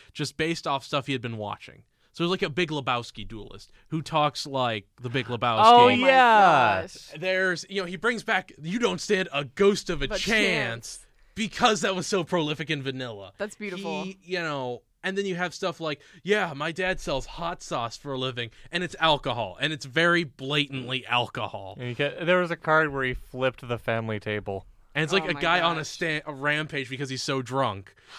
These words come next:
Speaker 1: And it's just like, "Yeah, I love grilled cheese and I love koalas.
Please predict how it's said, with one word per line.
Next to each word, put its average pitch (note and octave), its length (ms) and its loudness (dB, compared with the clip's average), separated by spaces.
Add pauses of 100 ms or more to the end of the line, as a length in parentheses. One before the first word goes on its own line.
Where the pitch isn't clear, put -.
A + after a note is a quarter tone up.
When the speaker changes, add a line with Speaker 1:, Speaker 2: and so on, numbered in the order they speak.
(180)
Speaker 1:
And G3+ 100 2
it's F#3 100 -2
just F#3+ 120 -6
like, G3 160 -2 (100)
"Yeah, A3 200 4
I E3 120 4
love F3+ 260 2
grilled F#3+ 320 4
cheese A3+ 340 2
and C#3 100 0
I - 20 2
love E3 300 2
koalas. E3 760 4